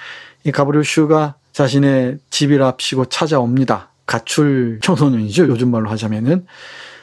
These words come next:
찾아와요. 찾아와서 이 부공 할머니, 문지기 할머니죠.를 만납니다.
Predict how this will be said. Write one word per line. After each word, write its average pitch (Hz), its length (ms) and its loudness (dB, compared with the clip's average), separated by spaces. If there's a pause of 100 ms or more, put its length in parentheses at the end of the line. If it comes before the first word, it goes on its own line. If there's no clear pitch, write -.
(140)
찾아와요. 123 500 -4 (120)
찾아와서 131 520 0
이 120 80 0
부공 135 440 0
할머니, 120 580 0
문지기 123 420 0
할머니죠.를 117 1000 -2
만납니다. 113 640 -4